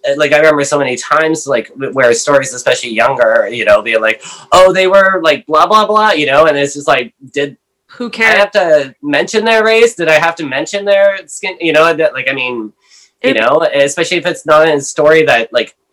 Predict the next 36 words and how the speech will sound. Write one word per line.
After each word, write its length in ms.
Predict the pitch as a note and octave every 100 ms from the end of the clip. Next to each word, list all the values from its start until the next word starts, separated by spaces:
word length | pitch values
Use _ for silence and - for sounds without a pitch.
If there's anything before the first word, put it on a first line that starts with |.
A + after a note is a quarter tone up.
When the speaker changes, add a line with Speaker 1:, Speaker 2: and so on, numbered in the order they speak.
| _ _ _ _ - - _ _
Speaker 1:
has 380 | - D3+ D3 C#3+
any, 360 | C#3+ C3 A#2+ A#2 A#2+
like, 200 | A#2 A2+
if 200 | A2 -
that's 180 | A#2+ A#2
not 260 | D3 B2
a 40 | G#2+
take 300 | - C3 C3+
on 160 | F#2
it, 160 | F2+ E2+
right? 480 | F2+ F#2+ B2+ D#3 C#3
And 80 | A#2
then, 140 | A2+
like, 160 | A#2+ A2+
that 100 | A#2+
often 340 | B2+ B2+ C#3
is 120 | C3 B2
where, 300 | B2 C#3 C3+
like, 180 | C3
racism 540 | - A2+ E3+ - - -
came, 240 | - E2 -
you 120 | D#3
know, 160 | A#2 A#2+
it, 180 | C3+ C3+ _ _
you 80 | -
know, 120 | -
stem 280 | - - A2+
from 280 | A2+ B2 C3
b-, 200 | C#3+ B2
being 240 | A#2+ B2+ A2+
younger 440 | C3 F3+ A2 F#2
too, 320 | - F3+ E3+ -
right? 300 | G#2+ C#3+ F#3
Because 320 | - B2+ A2
it's 140 | A#2
like, 180 | - G#2